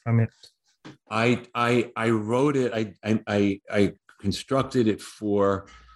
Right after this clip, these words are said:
Speaker 2: people who have an interest in world literature. Um, it's not a book for Sanskrit specialists. You know, there, there's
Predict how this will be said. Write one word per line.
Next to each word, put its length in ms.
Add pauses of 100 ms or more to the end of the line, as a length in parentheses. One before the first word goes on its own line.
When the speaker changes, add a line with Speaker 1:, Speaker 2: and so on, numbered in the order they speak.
(640)
Speaker 2:
people 720
who 160
have 320
an 220
interest 720 (520)
in 400
world 440
literature. 540 (720)
Um, 500
it's 220
not 460
a 60
book 300
for 180
Sanskrit 640
specialists. 920
You 100
know, 200
there, 220
there's 260